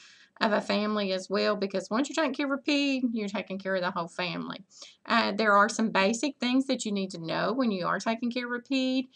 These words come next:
as far as figuring I V calculations and some other things. So if you'll get your PEDS book out, a calculator would be handy,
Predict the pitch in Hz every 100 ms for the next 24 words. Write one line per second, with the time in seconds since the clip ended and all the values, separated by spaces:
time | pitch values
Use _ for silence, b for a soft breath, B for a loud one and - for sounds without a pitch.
0 | B B 208 214 202 190 190 190 - 208
1 | 208 208 - 208 214 226 220 208 202 185
2 | 190 202 226 220 190 196 190 - 165 185
3 | - - 262 - - B B B - 294
4 | 294 330 320 - 185 214 208 233 277 277
5 | 247 233 339 - _ - - 196 - 175
6 | 233 311 277 240 226 208 202 208 175 170
7 | 196